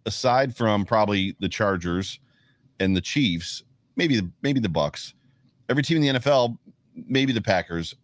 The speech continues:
are in the mode that the Bills used to always be in. The, the mode the Buffalo Bills used to always be in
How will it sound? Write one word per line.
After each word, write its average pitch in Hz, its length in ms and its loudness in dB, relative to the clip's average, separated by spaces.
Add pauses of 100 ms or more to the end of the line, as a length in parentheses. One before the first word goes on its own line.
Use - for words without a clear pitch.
(160)
are 127 160 4
in 143 160 0
the 131 60 4
mode 143 360 4
that 143 120 -4
the 113 60 -2
Bills 120 320 0
used 117 160 -4
to - 60 -4
always 107 300 2
be 95 200 0
in. 71 160 -4
The, 104 180 -4
the 117 80 2
mode 135 340 4
the 165 80 0
Buffalo 139 360 0
Bills 123 260 0
used 127 280 0
to - 80 -6
always 135 420 2
be 92 240 0
in 98 200 0